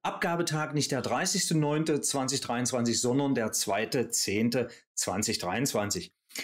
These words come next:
Wer aber einen Steuerberater hat, und jetzt können Sie aufatmen, kann sich noch ein bisschen Zeit lassen. Die Steuererklärung zwanzig zweiundzwanzig wird dann erst am einunddreißigsten Juli zwanzig vierundzwanzig fällig.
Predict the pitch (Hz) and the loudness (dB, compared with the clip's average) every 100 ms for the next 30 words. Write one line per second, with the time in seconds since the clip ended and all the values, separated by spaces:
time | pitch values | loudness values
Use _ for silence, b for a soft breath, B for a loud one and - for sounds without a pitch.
0 | B B - 101 98 123 214 233 151 120 | B B -14 -10 -4 0 2 2 2 2
1 | 113 87 - _ _ _ - 117 123 - | 2 0 -4 _ _ _ -4 0 0 2
2 | 175 185 143 117 120 139 196 - - 107 | 2 2 2 0 0 0 -2 -8 -6 -2
3 | 117 - 113 123 131 - 180 175 202 185 | 0 0 2 2 2 2 0 2 2 0
4 | - _ _ _ _ - 135 151 139 143 | -2 _ _ _ _ -4 0 0 2 2
5 | 127 123 208 - 214 180 147 143 165 156 | 2 2 0 2 2 2 0 0 0 0
6 | 156 160 B B _ - 127 156 160 147 | 2 0 B B _ -4 0 2 2 2
7 | 151 139 131 127 135 120 117 - 127 151 | 0 2 2 2 0 0 0 0 0 0
8 | 147 135 107 113 147 143 139 - 131 165 | 0 0 0 0 0 2 0 -2 -2 0
9 | - - - 127 143 156 - _ 123 131 | -2 -6 -4 0 0 0 -4 _ -2 0
10 | 143 131 117 110 117 - 98 131 143 151 | 0 2 0 2 0 0 2 2 4 2
11 | 147 - 101 104 101 120 123 120 92 95 | 0 -2 0 -2 -2 0 0 0 0 0
12 | 120 117 - - 117 151 104 - | -2 -4 -8 -2 0 0 -2 -6